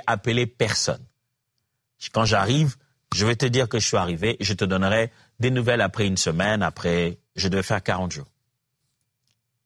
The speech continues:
Donc j'arrive pour être très sûr que je ne ferai ni des vidéos, ni quoi que ce soit. Vous savez ce que je fais ? <laughs> Il est, il y a jeune et jeune, hein ? <laughs> Je me suis rasé complètement.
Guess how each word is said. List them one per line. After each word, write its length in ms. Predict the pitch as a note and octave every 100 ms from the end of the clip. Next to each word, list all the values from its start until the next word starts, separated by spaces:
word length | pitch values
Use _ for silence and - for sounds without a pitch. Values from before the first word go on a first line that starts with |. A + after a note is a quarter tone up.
| _ _ _ _ _
Donc 180 | - A#2
j'arrive 540 | A#2 C3+ A#2 B2+ C#3+ - -
pour 140 | E3+
être 160 | G3 -
très 160 | D3+
sûr 500 | C3 - - D#3 B2
que 100 | G2
je 100 | G#2+
ne 100 | G#2+
ferai 340 | G#2 G2 F#2 E2+ - -
ni 140 | C3+ F3+
des 160 | D3+
vidéos, 680 | C3 C#3 C3 C3 C3+ C3 C3
ni 140 | C#3 E3
quoi 180 | D3+
que 60 | B2+
ce 100 | G#2+
soit. 320 | - G#2+ G2 _ _ _ -
Vous 60 |
savez 180 | A#2 B2+
ce 80 | B2
que 80 | C#3+
je 140 | B2
fais ? 280 | A#2 C#3+ C#3+ _ _ _ - -
<laughs> 960 | G#2 - F2+ D3+ C3+ - - - -
Il 120 | G2
est, 180 | A#2+ C#3+ -
il 60 |
y 40 | D#3
a 80 | D#3+
jeune 340 | D#3 G#3 G3+
et 140 | D#3+
jeune, 300 | C#3 A#2 G#2
hein ? 80 | C#3 - - D3+
<laughs> 80 | A#2 F#2+ - - - - -
Je 140 | - C3+
me 80 | C#3
suis 220 | - D#3
rasé 680 | C3 B2+ A2 A#2+ B2 B2+ - _ _ _
complètement. 580 | B2 A#2+ G#2+ F#2 C2